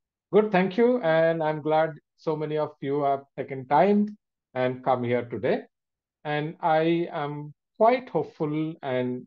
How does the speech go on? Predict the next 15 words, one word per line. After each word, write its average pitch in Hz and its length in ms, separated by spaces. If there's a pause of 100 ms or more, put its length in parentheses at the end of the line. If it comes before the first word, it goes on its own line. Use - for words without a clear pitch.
I 143 160
would 143 180
make 147 300
my 139 220
best 135 320
efforts 139 400
to 135 80
make 127 200
sure 143 440 (420)
that 131 260
you 151 160
find 185 380
certain 135 400
value 123 540
and 127 340